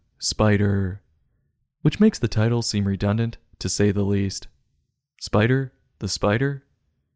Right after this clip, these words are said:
With that title and the Irish last name, putting two and two together, my guess is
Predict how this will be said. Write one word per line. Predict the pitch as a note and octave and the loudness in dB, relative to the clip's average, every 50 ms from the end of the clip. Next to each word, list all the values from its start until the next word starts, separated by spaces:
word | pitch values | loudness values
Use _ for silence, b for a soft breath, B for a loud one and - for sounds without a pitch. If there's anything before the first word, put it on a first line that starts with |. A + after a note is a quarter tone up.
| _ _ _ _ _ _ _ _ _ _ _ _ _ | _ _ _ _ _ _ _ _ _ _ _ _ _
With | C3+ D3 - | 0 4 4
that | A3 A3 G#3+ | 4 2 2
title | - - A2+ A2 A2+ A2+ A2+ A#2 A#2+ - _ _ _ _ _ _ _ | 2 0 0 2 2 0 -2 -2 -6 -10 _ _ _ _ _ _ _
and | G#2+ G2+ G2 | 0 2 2
the | G2+ G2+ | 2 2
Irish | G2 G2+ G#2+ G2+ - - | 2 2 0 0 -2 -2
last | A2 G#2+ G2+ G2+ - - | -2 -2 -2 -2 -2 -2
name, | G#2 G#2 G#2 A2 A2+ A2+ G#2+ _ _ _ _ _ _ _ _ _ _ _ _ _ _ _ | 0 0 0 0 -2 -4 -8 _ _ _ _ _ _ _ _ _ _ _ _ _ _ _
putting | - A#3 A3 G3 D3+ | 2 4 6 6 4
two | - - B2+ C3 C3+ | 4 2 0 0 2
and | C3 G#2+ F#2+ | 0 -2 -2
two | - - A#2+ | -2 -2 -2
together, | A#2 G#2+ E2+ G2+ G2+ G#2 A2+ A2+ A2+ A2+ A2 _ _ _ _ _ _ _ _ _ _ _ | -2 0 0 0 -2 0 0 -2 -2 -4 -8 _ _ _ _ _ _ _ _ _ _ _
my | G#3 A3+ | 4 4
guess | A3+ - C#3+ B2+ A#2+ - - | 4 4 4 2 2 2 0
is | B2 B2 B2+ B2+ - - | -2 -2 -2 -4 -6 -10